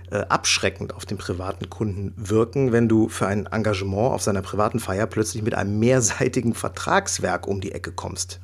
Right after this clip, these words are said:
Deswegen passt diese einfache Form in diesen Fällen in der Regel. Ein ganz guter Gradmesser ist da unseres Erachtens nach immer die Höhe der Gage. Ja, da, die ist natürlich bei jedem sehr individuell. Und, äh, deswegen gibt's eine gute Hilfsfrage,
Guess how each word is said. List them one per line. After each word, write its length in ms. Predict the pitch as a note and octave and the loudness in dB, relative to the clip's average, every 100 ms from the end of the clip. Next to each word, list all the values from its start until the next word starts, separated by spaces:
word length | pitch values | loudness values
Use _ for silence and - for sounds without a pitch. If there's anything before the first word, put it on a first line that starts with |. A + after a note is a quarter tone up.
| - | 0
Deswegen 460 | G#2+ - A2+ G#2+ F#2+ - - - - | 2 4 2 2 -4 -10 -16 -10 -4
passt 300 | A#2 - - | 0 0 -2
diese 200 | F#2 - | -4 -2
einfache 420 | - - - F2+ | -4 -8 -10 -10
Form 360 | - F#2+ F#2 | -6 -4 -2
in 80 | F#2+ | -2
diesen 280 | F#2+ G2+ G2+ | -2 -2 -2
Fällen 320 | - F#2+ F2+ | -4 -4 -4
in 100 | E2+ | -8
der 180 | F2 F2+ | -12 -12
Regel. 220 | F2+ F2 - - - - - - - - - | -14 -14 -14 -14 -12 -12 -14 -14 -14 -10 0
Ein 80 | |
ganz 160 | C3 E3+ | 2 2
guter 240 | A3 G#3+ | 2 2
Gradmesser 680 | F#3+ D3+ F3 G3 G3 F#3+ F#3 | 2 2 0 4 2 4 2
ist 140 | - - | 2 0
da 40 | |
unseres 320 | - C#3 C3+ | 0 0 0
Erachtens 420 | B2+ - - - | 0 -2 -2 -4
nach 140 | - A2+ | -2 -2
immer 240 | A2+ A2+ | 0 0
die 320 | G#2 G2+ G2+ F#2 | 0 -4 -6 -6
Höhe 220 | - B2 B2+ | 2 4 6
der 140 | A#2 | 4
Gage. 520 | A2 G#2+ A2 - F2+ - - | 4 6 6 2 -6 -12 -12
Ja, 140 | - A2+ | -4 0
da, 180 | A#2+ G2+ G2+ - - - F2+ | 2 2 -2 -12 -16 -16 -10
die 40 | - | -4
ist 100 | A#2+ | -2
natürlich 260 | A#2+ B2 | 0 0
bei 80 | - | 0
jedem 320 | G2+ A2 B2+ | 0 0 0
sehr 200 | G#2 G2 | 2 2
individuell. 680 | G#2 A#2+ A2 A#2 C#3+ A2+ D3 - - - - - - - - | 2 0 2 4 6 6 4 0 -16 -18 -18 -20 -18 -18 -12
Und, 380 | - A2 A2 - | -4 -2 -2 0
äh, 400 | G#2 G#2+ G#2 - | 2 4 2 0
deswegen 300 | - A2+ C#3 | -2 0 2
gibt's 180 | A#2+ - | 0 0
eine 200 | - A2+ | 0 0
gute 260 | G2 C#3+ C3 | -2 -2 -2
Hilfsfrage, 1120 | G#2 F3 - - - - F#2 F2+ F#2 C#3+ | 2 2 2 -2 -2 -4 -4 -2 -2 -2